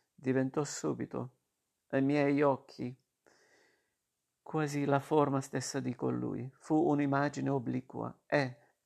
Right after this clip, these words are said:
a causa della sua me-, nerezza arcana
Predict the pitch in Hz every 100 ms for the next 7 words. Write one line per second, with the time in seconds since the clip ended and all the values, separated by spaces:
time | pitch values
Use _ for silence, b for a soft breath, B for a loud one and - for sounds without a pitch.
0 | - 135 - 135 135 127 127 123 123 -
1 | 131 127 127 120 - 131 135 131 123 -
2 | - 113 - _ _ _ 123 120 - 139
3 | 107 104